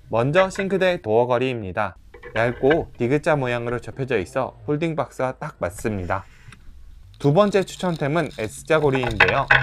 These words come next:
천 원밖에 안 하지만 여러 개가 들어있고 긁힘 방지 고무까지 껴져 있는데요.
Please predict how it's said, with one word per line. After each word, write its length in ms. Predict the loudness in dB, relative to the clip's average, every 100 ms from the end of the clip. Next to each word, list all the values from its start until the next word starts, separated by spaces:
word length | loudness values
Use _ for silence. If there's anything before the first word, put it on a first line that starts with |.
| 0 -4
천 200 | -2 -2
원밖에 360 | 2 2 4 2
안 140 | 2
하지만 480 | -2 -2 -2 -2 -4
여러 200 | -4 -2
개가 260 | -2 -2
들어있고 540 | -2 -2 -4 -2 -2 2
긁힘 400 | 2 4 4 4
방지 320 | 0 0 0
고무까지 500 | 0 -2 0 0 2
껴져 260 | 0 2 0
있는데요. 580 | -2 -2 -2 -2 -2